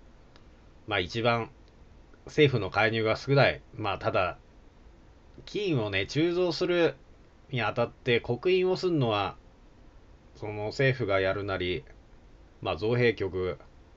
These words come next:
がやるなり、えー、まあ、中央銀行はや、中央銀行は硬貨を扱わないのか。硬貨を扱うのは政府なんで、一応ね、アダム・スミスの極秘論も私説明してるんですけど、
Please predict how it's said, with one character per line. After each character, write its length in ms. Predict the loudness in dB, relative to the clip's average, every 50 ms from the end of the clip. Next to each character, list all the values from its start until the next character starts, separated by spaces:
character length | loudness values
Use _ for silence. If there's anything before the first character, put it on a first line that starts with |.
| -20 -20 -16 -10
が 120 | -8 -6
や 80 | -6 -4
る 80 | -4 -4
な 120 | -4 -4 -4
り、 200 | -4 -6 -6 -10 -14 -20 -20 -20 -20 -20 -20 -20 -20 -20 -20 -20 -20 -20 -20 -20 -20 -20 -20 -20 -20 -20 -20 -16 -12
え 840 | -10 -8 -6 -6 -6 -6 -6 -6 -6 -6 -6 -6 -8 -8 -10 -12 -14 -20 -20 -20 -20 -20 -20 -20 -20 -20 -20 -20 -16 -14
ー、 20 |
ま 80 | -12 -12
あ、 40 |
中 320 | -12 -12 -10 -6 -4 -4 -2
央 160 | -2 -4 -4
銀 240 | -4 -4 -6 -6 -4
行 160 | -4 -4 -2
は 100 | -2 -2
や、 120 | -4 -6
中 260 | -8 -8 -6 -4 0 2
央 140 | 2 2 2
銀 220 | 2 0 0 0
行 60 | 2
は 120 | 0 0 0
硬 200 | 0 0 0 0
貨 120 | 0 -2 0
を 120 | 0 -2
扱 260 | -2 -4 -4 -2 0
わ 80 | 0 2
な 100 | 0 0
い 60 | -2
の 80 | -4 -6
か。 300 | -8 -8 -8 -8 -12 -16 -18 -20 -20 -20 -20 -20 -20 -20 -20 -20 -20 -20 -20 -20 -18 -12 -10
硬 120 | -8 -8 -6
貨 140 | -4 -2
を 100 | -2 -2
扱 300 | -2 -4 -6 -6 -4 -4
う 60 | -4 -4
の 80 | -8
は 60 | -10
政 320 | -8 -6 -4 -4 -4 -4 -6
府 40 | -8
な 80 | -10
ん 100 | -10 -8
で、 340 | -8 -6 -6 -6 -6 -8 -10 -16 -20 -20 -20 -20 -20 -20 -20 -20 -20 -20 -20 -20 -20 -20 -20 -20 -20 -20 -18 -14 -12
一 320 | -12 -12 -10 -6 -4 0
応 100 | 0 2
ね、 260 | 4 6 6 6 4 4
ア 120 | 4 4
ダ 100 | 6 6
ム・ 100 | 4 4
ス 120 | 2 2 2
ミ 100 | 2 0
ス 80 | 0
の 120 | -2 0 0
極 260 | 0 0 0 0 0
秘 100 | 2 4
論 180 | 4 4 2 0
も 60 | -2
私 280 | -2 -2 -2 -4 -4
説 240 | -4 -6 -4 -2 -2
明 120 | -2 -2 -2
し 40 |
て 60 | -2 -2
る 60 | -2
ん 20 |
で 60 | -2
す 80 | -4 -4
け 80 | -4 -2
ど、 280 | -2 -2 -4 -4 -6